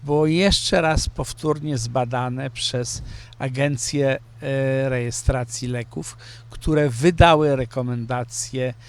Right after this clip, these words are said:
dla szczepień. Mówię tu o agencji amerykańskiej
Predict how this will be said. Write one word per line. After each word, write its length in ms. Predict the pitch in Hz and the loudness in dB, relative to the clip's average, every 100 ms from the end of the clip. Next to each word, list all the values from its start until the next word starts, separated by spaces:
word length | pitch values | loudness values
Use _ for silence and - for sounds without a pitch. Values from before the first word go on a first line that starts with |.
| - - | -20 -14
dla 220 | 131 131 127 | -6 -2 -2
szczepień. 500 | - 127 110 117 131 | -2 -4 -8 -8 -6
Mówię 340 | 180 170 135 | -4 -2 -2
tu 240 | - 131 - | -2 -2 0
o 240 | 131 127 | 0 0
agencji 680 | 131 123 131 120 - 123 101 - - - | 0 -2 -2 -4 -6 -8 -10 -14 -20 -8
amerykańskiej 1040 | - 151 156 151 151 151 135 - - 147 131 | -2 2 2 2 0 -2 -4 -6 -4 -4 -6